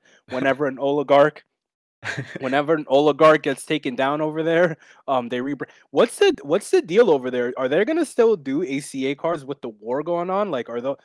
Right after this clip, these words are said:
Speaker 2: do they have any of those guys in the war? Nobody talks about the Russians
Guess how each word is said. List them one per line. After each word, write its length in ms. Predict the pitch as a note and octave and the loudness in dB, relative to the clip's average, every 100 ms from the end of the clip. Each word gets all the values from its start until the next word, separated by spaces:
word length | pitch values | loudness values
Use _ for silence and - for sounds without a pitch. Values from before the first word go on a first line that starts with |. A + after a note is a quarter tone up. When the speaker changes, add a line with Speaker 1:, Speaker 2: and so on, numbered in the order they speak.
| _ - | _ -12
Speaker 2:
do 100 | C3 | -2
they 140 | F#3+ | 0
have 260 | A3 E3+ F3 | 2 0 0
any 160 | F3 | -2
of 60 | F3 | -2
those 160 | F3 D3+ | -2 0
guys 320 | D3 D3+ C3+ | 2 2 -2
in 100 | C3+ | -8
the 80 | A#2+ | -8
war? 380 | A2 A2 C3+ - _ | -8 -4 -4 -4 _
Nobody 400 | C4 F#3+ E4+ F#4 | 0 4 6 4
talks 340 | - G3+ A3 - | 4 2 4 4
about 200 | F#3 - | 2 2
the 100 | B2+ | 2
Russians 640 | B2 D3 - A2+ G#2+ - | 2 0 -2 -10 -12 -20